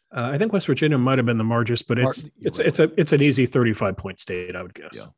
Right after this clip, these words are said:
Speaker 2: Yeah, yeah.
Speaker 1: So, yeah, she, as, as Ricky Ricardo would say, she has some splaining to do.
Speaker 2: <laughs> Well, she's, she, like many of the Democrats in the House, has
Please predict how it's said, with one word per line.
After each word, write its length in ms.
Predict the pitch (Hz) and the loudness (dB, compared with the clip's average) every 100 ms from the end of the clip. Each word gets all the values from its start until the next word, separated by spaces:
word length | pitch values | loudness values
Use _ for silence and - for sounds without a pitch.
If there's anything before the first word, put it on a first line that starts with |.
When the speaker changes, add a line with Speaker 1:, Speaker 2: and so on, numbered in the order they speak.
| _ _ - | _ _ -20
Speaker 2:
Yeah, 100 | 64 | -18
yeah. 40 | |
Speaker 1:
So, 240 | - 107 110 | -10 -8 -6
yeah, 160 | 139 | -6
she, 240 | 131 143 139 - _ _ - | -6 -2 -2 -4 _ _ -8
as, 260 | 117 113 _ _ - | -6 -6 _ _ -10
as 220 | 104 110 _ _ - | -10 -10 _ _ -8
Ricky 220 | 120 131 | -6 -2
Ricardo 260 | 117 143 135 | -2 2 2
would 80 | 131 | 2
say, 140 | 139 | 0
she 160 | 135 131 | 0 -2
has 100 | - | -2
some 100 | 113 | -4
splaining 400 | - 143 135 104 | -2 -2 0 -2
to 80 | |
do. 180 | 90 95 - _ _ - - | -6 -8 -10 _ _ -14 -8
Speaker 2:
<laughs> 80 | - 165 - 123 _ 113 _ _ _ - | -8 -10 -14 -20 _ -20 _ _ _ -8
Well, 240 | 127 95 | -6 -6
she's, 420 | 92 143 139 - - _ _ _ | -10 -12 -12 -14 -20 _ _ _
she, 320 | - - 175 180 | -10 -6 -4 0
like 400 | 139 117 - - | 0 0 -4 -8
many 280 | 131 127 131 | -4 -2 -4
of 80 | |
the 80 | 113 | -4
Democrats 520 | 110 117 131 98 87 | -6 -6 -4 -6 -6
in 60 | 92 | -8
the 80 | 87 | -10
House, 500 | 82 80 87 - - _ _ _ _ _ _ _ - | -10 -12 -14 -18 -20 _ _ _ _ _ _ _ -12
has 420 | 117 101 101 | -8 -8 -10